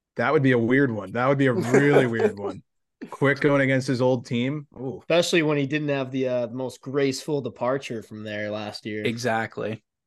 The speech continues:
Speaker 4: You know he'd
Speaker 1: That
Speaker 4: be
Speaker 1: would
Speaker 4: up
Speaker 1: be
Speaker 4: for that.
Speaker 1: interesting.
Speaker 3: Yeah, for sure. All right, I got one for you, Mark. What, uh,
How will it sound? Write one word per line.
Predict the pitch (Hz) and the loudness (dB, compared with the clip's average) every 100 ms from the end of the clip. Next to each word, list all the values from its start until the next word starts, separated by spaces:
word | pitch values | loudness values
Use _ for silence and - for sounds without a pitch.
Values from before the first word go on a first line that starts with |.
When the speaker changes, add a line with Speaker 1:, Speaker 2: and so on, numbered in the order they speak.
| _ | _
Speaker 4:
You | 117 | -2
know | 113 | -2
he'd | 110 110 | -2 -2
Speaker 1:
That | |
Speaker 4:
be | 104 | -4
Speaker 1:
would | - | -4
Speaker 4:
up | |
Speaker 1:
be | 98 | -6
Speaker 4:
for | 101 | -6
that. | 98 98 101 | -4 -6 -8
Speaker 1:
interesting. | 104 - | -10 -20
Speaker 3:
Yeah, | - 104 101 95 | -16 -12 -10 -12
for | - 127 | -14 -16
sure. | - 107 107 | -10 -10 -8
All | 135 | -2
right, | 127 135 | 2 4
I | |
got | 160 143 | 4 2
one | 139 135 | 0 -2
for | 143 | -2
you, | 131 | 0
Mark. | 131 131 131 | 0 -2 -2
What, | 135 151 | 0 4
uh, | 156 147 139 139 143 | 4 4 0 0 -2